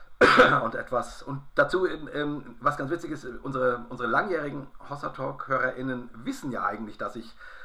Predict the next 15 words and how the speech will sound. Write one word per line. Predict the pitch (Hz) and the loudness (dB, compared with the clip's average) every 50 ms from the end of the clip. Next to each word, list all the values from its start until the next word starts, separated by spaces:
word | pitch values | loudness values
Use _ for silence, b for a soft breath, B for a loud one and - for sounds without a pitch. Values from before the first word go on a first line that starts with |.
| B B B B B | B B B B B
unter | - 143 151 139 139 127 | -6 -4 2 4 6 6
dem | 123 123 120 113 | 6 4 0 2
Herbstblues, | 113 123 139 139 - - - - 117 113 113 110 110 110 - - - - - | 2 2 2 0 -4 -8 -12 -8 -6 -4 -4 -4 -6 -6 -8 -10 -12 -10 -4
ähm, | 113 107 104 101 101 98 98 98 110 - - | -2 0 0 0 0 -2 -6 -12 -12 -12 -8
immer | 127 123 120 113 | -4 -2 0 0
mal | 110 107 104 101 | 2 2 0 0
wieder | 113 107 107 101 | 0 0 0 2
leide. | 95 92 87 90 98 95 104 120 156 180 180 - B B B B B B B B B - - | 2 2 0 0 -2 -4 -4 -2 -2 -4 -6 -8 B B B B B B B B B -6 0
Ähm, | 131 131 135 139 139 139 139 139 139 135 135 139 - - - - - | 2 4 4 4 2 0 -2 -4 -4 -4 -6 -8 -10 -14 -14 -14 -10
und | - 139 139 139 139 143 143 143 - | -6 -4 -2 0 0 -2 -2 -4 -6
ich | 175 175 | -4 -2
hab | 175 170 | -2 0
das | - - | 0 0
aber | - 202 - | 2 2 2
ehrlich | - 180 180 | 2 0 -2